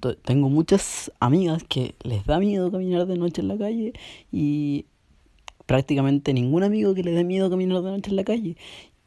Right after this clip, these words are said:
Y no es que sean miedos injustificados, son miedos totalmente justificados en casos que han pasado, terribles y atroces. Y eso para mí es el privilegio más,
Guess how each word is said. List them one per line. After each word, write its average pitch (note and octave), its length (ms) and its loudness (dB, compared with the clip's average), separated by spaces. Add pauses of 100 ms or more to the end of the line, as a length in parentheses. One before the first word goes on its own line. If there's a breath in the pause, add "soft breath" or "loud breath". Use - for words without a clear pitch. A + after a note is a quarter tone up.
(140)
Y C3 100 4
no A#2 140 4
es G#2 140 0
que C3 140 0
sean B2 300 2
miedos B2 300 0
injustificados, B2 800 0
son B2 200 0
miedos B2 220 0
totalmente G#2 460 -2
justificados A2+ 720 0
en G2+ 360 -2 (160)
casos A2 600 -2 (280)
que A2 100 -2
han G2+ 160 0
pasado, B2 580 2
terribles A#2+ 640 0
y A#2 60 -2
atroces. C3+ 420 -4 (400 loud breath)
Y C3 140 0
eso D3 180 -2
para C3 100 0
mí D3 240 0
es C#3 100 0
el C3 60 -4
privilegio B2 500 -2
más, B2+ 300 -4